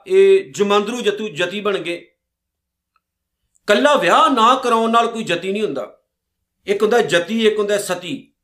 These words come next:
ਜਤੀ ਕਿਸੇ ਵੀ ਇਨਸਾਨ ਨੂੰ ਕਿਹਾ ਜਾ ਸਕਦਾ ਹੈ, ਪਰ ਜਤੀ ਹੋਣਾ ਵੀ ਬਹੁਤ ਜ਼ਰੂਰੀ ਹੈ ਨਾ। ਇਹ ਨਹੀਂ ਵੀ ਇਕੱਲਾ ਨਾਮ ਦਾ ਜਤੀ ਹੋ ਗਿਆ ਤੇ ਕੋਈ ਰੂਪ ਵੇਖਿਆ ਨਾਲ ਹੀ ਡੁੱਲ ਗਿਆ।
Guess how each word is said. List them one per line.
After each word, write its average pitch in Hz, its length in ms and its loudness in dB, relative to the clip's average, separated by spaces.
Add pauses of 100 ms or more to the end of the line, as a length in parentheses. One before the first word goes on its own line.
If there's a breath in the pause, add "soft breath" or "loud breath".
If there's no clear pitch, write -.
(1400)
ਜਤੀ 214 420 0
ਕਿਸੇ 302 340 0
ਵੀ 320 80 -4
ਇਨਸਾਨ 247 420 2
ਨੂੰ 247 100 -6
ਕਿਹਾ 233 140 0
ਜਾ 220 140 0
ਸਕਦਾ 180 320 -8
ਹੈ, - 200 -14 (160)
ਪਰ 165 140 -4
ਜਤੀ 202 440 -6
ਹੋਣਾ 156 220 0
ਵੀ 185 120 -6
ਬਹੁਤ 170 240 -2
ਜ਼ਰੂਰੀ 160 320 -12
ਹੈ 156 60 -10
ਨਾ। 214 100 -18 (1120 soft breath)
ਇਹ 156 160 0
ਨਹੀਂ 185 140 0
ਵੀ 190 60 -8
ਇਕੱਲਾ 190 240 2
ਨਾਮ 160 300 0
ਦਾ 175 120 0
ਜਤੀ 175 320 -4
ਹੋ 165 140 0
ਗਿਆ 147 360 -2 (520)
ਤੇ 151 120 -8
ਕੋਈ 165 180 -2
ਰੂਪ 160 260 -2
ਵੇਖਿਆ 151 680 0 (240)
ਨਾਲ 135 200 2
ਹੀ 160 100 -2
ਡੁੱਲ 160 180 -6
ਗਿਆ। 160 220 -10